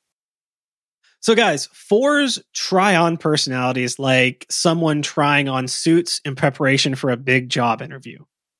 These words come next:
Because they find something lacking in themselves, they are constantly trying different identities to fill that void. If you are a four, remember that you're more than your feelings.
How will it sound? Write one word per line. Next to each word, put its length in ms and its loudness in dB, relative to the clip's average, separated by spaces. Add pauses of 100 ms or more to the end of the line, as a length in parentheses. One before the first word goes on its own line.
(340)
Because 500 0
they 160 2
find 400 0
something 440 -2
lacking 480 0
in 200 -4
themselves, 640 -4 (320)
they 100 4
are 100 2
constantly 720 0
trying 580 0
different 380 0
identities 580 -2
to 100 -8
fill 320 -4
that 300 -4
void. 340 -16 (960)
If 260 0
you 300 2
are 260 4
a 60 0
four, 400 -8
remember 560 0
that 440 -2 (360)
you're 220 0
more 520 2
than 280 -4
your 140 -4
feelings. 640 -14